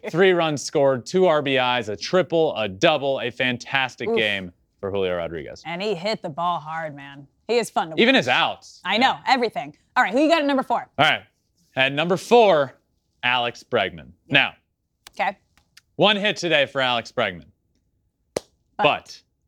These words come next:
Speaker 1: I was like,
Speaker 2: But.
Speaker 1: "But, big one."
Speaker 2: In the eighth inning, Alex Bregman comes up in a seven to three ball game.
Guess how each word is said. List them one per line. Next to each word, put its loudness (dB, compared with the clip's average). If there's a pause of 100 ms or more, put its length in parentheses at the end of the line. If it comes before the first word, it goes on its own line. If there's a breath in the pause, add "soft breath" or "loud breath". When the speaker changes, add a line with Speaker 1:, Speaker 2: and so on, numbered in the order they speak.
(760)
Speaker 1:
I -10
was -10
like, -14
Speaker 2:
But. 4
Speaker 1:
"But, -12 (500)
big -18
one." -20 (560)
Speaker 2:
In 0
the 4
eighth 4
inning, -2 (1040)
Alex 0
Bregman -2
comes -4
up 2
in -4
a -6
seven -2
to -4
three -2
ball 0
game. -10